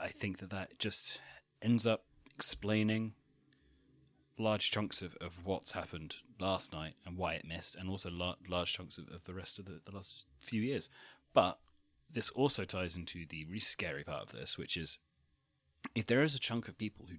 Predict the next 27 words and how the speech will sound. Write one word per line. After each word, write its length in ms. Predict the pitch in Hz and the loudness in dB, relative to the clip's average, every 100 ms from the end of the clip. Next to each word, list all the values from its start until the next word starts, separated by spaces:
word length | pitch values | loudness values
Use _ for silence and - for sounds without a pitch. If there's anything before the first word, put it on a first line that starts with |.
| - | -2
do 120 | 95 | -2
not 120 | 95 | -2
respond 300 | - - 87 | -4 -6 -6
to 80 | - | -8
polls, 460 | - 90 80 80 - | -4 -4 -2 -6 -8
who 100 | 71 | -10
refuse 380 | 71 - 92 - | -8 -4 -4 -2
to 60 | |
listen, 200 | 85 - | -4 -6
who 100 | 80 | -10
refuse 320 | 76 - 85 - | -12 -8 -6 -6
to 100 | - | -6
talk, 420 | - 95 64 - _ - - - - - - _ _ | -2 -2 -2 -8 _ -18 -18 -18 -20 -20 -20 _ _
what 160 | 110 143 | 2 4
are 40 | |
the 140 | 131 | 2
odds 300 | 78 90 76 | 2 0 0
that 140 | - 73 | -8 -6
the 60 | 85 | -2
number 220 | 95 101 | 0 0
of 100 | 92 | -4
people 320 | - 82 73 - | -10 -10 -12 -8
who 120 | 80 | -6
believe 320 | 80 80 78 | -4 -4 -4
in, 100 | 73 | -8
for 280 | - - 80 | -8 -4 -4
example, 440 | 78 87 80 69 | -2 -2 -4 -10